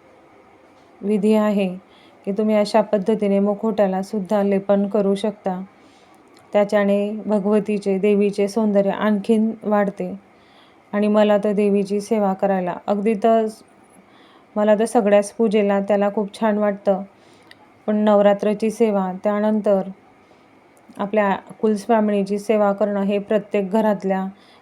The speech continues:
स्त्रीचं कर्तव्य असतं आणि ते निश्चित करायला पाहिजे. थोडी का होईना पण कुलदेवीची सेवा करत जा.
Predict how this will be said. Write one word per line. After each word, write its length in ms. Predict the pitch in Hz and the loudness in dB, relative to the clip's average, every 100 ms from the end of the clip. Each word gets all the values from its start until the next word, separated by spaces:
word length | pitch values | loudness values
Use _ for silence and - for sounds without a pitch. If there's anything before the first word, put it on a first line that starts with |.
| _ | _
स्त्रीचं 440 | - 208 208 202 | -8 -2 0 0
कर्तव्य 520 | 202 208 190 196 190 196 | 2 2 2 0 0 2
असतं 340 | 202 - 202 | 0 -2 -4
आणि 220 | 196 202 202 | -2 -4 -2
ते 80 | |
निश्चित 380 | 208 202 - 214 202 | -2 -2 -2 -6 -4
करायला 420 | 220 196 190 190 190 | -2 0 0 -2 -2
पाहिजे. 500 | 202 202 196 190 190 196 - _ _ _ _ _ - - - | 0 -2 -2 -6 -6 -12 -20 _ _ _ _ _ -20 -20 -2
थोडी 260 | 226 220 208 | 2 4 4
का 120 | 214 | 2
होईना 360 | 214 220 202 190 | 2 2 0 0
पण 220 | 202 202 | -2 -2
कुलदेवीची 600 | 214 208 208 202 202 208 | 0 2 2 2 0 -4
सेवा 320 | 202 220 196 | -2 -2 0
करत 320 | 196 208 202 | 0 2 2
जा. 380 | 196 - 180 190 | 0 -4 -6 -6